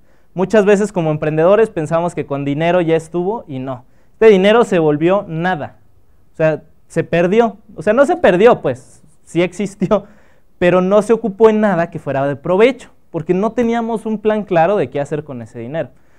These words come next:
Digo, pudimos presentar el, el proyecto en Italia, parte de ese dinero se fue en eso, pero pues acabamos comprando reactivos que no siempre se usaron,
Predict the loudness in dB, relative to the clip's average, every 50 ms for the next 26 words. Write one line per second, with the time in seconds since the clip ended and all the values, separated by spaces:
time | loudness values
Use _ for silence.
0 | _ _ _ 6 6 6 6 2 -4 -6 -4 -4 -2 -4 -4 -6 -6 -10 -10 -10
1 | -10 -10 -4 0 2 4 6 4 4 2 0 -2 -4 -6 -6 -8 -10 -10 -10 -12
2 | -12 -14 -12 -10 -8 -4 -2 0 0 0 -2 -4 -4 -4 -4 -4 -6 -8 -4 0
3 | 2 4 4 4 4 4 2 2 0 0 -2 -6 -8 -6 -6 -8 -8 -8 -8 -12
4 | -10 -10 -8 -10 -10 -12 -12 _ -12 -10 -10 -10 -10 -12 -18 -20 _ _ _ _
5 | _ _ 2 4 4 4 2 0 -2 -2 2 2 2 2 2 2 0 -2 0 0
6 | 0 2 2 2 0 0 0 -2 -4 -4 -2 0 0 0 -2 -2 -6 -8 -10 -10
7 | -10 -10 -10 -10 -10 -12 -14 -14 -16 -8 -2 0 2 4 4 2 0 -2 -6 -8
8 | -10 -12